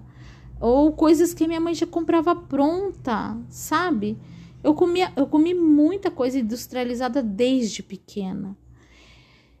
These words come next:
E isso me ajudou, assim, sabe? Porque eu,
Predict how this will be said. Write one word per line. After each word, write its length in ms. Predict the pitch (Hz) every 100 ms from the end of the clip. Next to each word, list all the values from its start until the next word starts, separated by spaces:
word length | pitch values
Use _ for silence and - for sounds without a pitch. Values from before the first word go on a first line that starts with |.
| _ _ -
E 800 | 294 320 320 320 330 349 349 -
isso 320 | 302 302 349
me 80 | 359
ajudou, 420 | 359 339 240 269
assim, 440 | 269 262 - 226 220
sabe? 520 | 220 233 208 202 214
Porque 560 | - 226 - 254 240 -
eu, 300 | 254 254